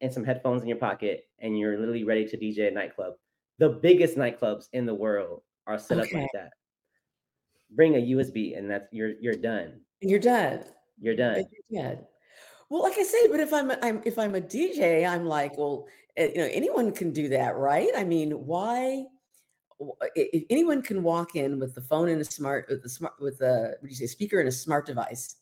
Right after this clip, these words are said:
Speaker 1: Yeah.
Speaker 2: and, and fall into, and fall and say, I, I could s-, I could put up a, a sign tomorrow, say, "Kathy Norris, D J." I gotta come up with a name, of course, that'll take me longer.
Speaker 1: <laughs>
Speaker 2: Coming up with my name will take me longer than probably, you know, curating all the music. And then, um,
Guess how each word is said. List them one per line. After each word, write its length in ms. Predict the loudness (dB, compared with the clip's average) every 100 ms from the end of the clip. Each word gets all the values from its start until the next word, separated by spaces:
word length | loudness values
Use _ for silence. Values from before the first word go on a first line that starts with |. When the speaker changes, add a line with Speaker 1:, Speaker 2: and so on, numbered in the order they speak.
| -10
Speaker 1:
Yeah. 260 | -6 -6 -8 _ -8
Speaker 2:
and, 200 | -6 -4 -4
and 220 | -4 -4 2
fall 200 | 4 6
into, 220 | 2 0
and 120 | 0 0
fall 260 | 2 2
and 120 | 0
say, 220 | 0 0 0
I, 60 | 0
I 60 | 0
could 140 | 0
s-, 100 | -2 0
I 60 | 0
could 100 | 0
put 100 | -4
up 100 | 0
a, 280 | 4 4 2 -4
a 60 |
sign 320 | -4 -2 -2
tomorrow, 200 | -2 -4
say, 80 | -8
"Kathy 360 | -2 2 2 2
Norris, 480 | -2 0 0 -2 -6
D 180 | -8 -8
J." 80 | -4
I 100 | -2
gotta 140 | 0 0
come 100 | -2
up 40 |
with 100 | -2
a 40 |
name, 240 | -2 -2 -4
of 80 | -4
course, 180 | -2
that'll 180 | 0 0
take 200 | -2 -4
me 120 | -4 -2
longer. 520 | -2 -2 -4 -8 -10 -12
Speaker 1:
<laughs> 240 | -12 -4
Speaker 2:
Coming 200 | -2 0
up 20 |
with 100 | 2
my 140 | 2 4
name 260 | 6 4
will 140 | 0 -4 -4
take 80 | 0
me 100 | 2
longer 460 | 4 4 4 2
than 200 | 2 -2
probably, 560 | 0 0 0 0 -2 -4
you 80 | -4
know, 260 | -4 -4 -8 _ -20 -20
curating 460 | -4 2 4 4 0
all 100 | -2
the 80 | 0
music. 460 | -2 0 -2 -4 _ _ _ _ _ 0
And 200 | 0 4
then, 460 | 6 6 4 0 0
um, 540 | 0 2 0 -2 -6